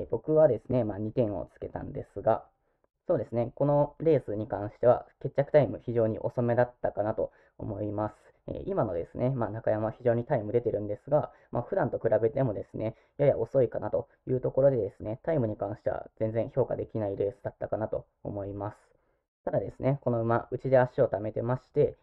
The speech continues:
ラスト二百メートルぐらいでですね、まあ、ぬるっと抜け出してきたんですが、二、三着馬はですね、外を回してですね、まあ、スムーズに加速したのに対して、この馬はですね、一気に瞬発力で最後差し切ったと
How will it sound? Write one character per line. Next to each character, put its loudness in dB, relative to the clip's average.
ラ 0
ス -20
ト -4
二 -6
百 -4
メ 6
ー -10
ト 6
ル 4
ぐ 4
ら 6
い 0
で -4
で -10
す -18
ね、 -2
ま -2
あ、 -12
ぬ -8
る 0
っ -6
と -6
抜 -8
け 2
出 2
し -16
て -6
き -10
た -2
ん -8
で -8
す -2
が、 6
二、 -4
三 -4
着 -2
馬 4
は 2
で -6
す -12
ね、 -2
外 4
を 2
回 -4
し -20
て -6
で -8
す -14
ね、 -2
ま 0
あ、 -8
ス -2
ム 6
ー 4
ズ -6
に -6
加 -8
速 -4
し -18
た -6
の -6
に -14
対 0
し -20
て、 -4
こ 0
の 2
馬 2
は 2
で -6
す -14
ね、 -2
一 -4
気 -8
に -8
瞬 -4
発 0
力 2
で -6
最 6
後 2
差 -4
し -20
切 -4
っ -20
た -2
と -10